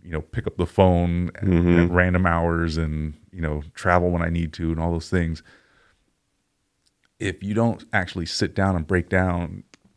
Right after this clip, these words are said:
Speaker 1: the, your time barriers and, you know,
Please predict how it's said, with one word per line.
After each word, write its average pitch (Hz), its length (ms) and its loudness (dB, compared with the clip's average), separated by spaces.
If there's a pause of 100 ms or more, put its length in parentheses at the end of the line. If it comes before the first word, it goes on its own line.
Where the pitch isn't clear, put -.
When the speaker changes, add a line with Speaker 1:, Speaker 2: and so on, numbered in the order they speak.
(160)
Speaker 1:
the, 85 520 -2 (560)
your 85 140 -8
time 95 300 0
barriers 90 580 0 (100)
and, 82 640 -4 (720)
you 90 120 -6
know, 80 260 -2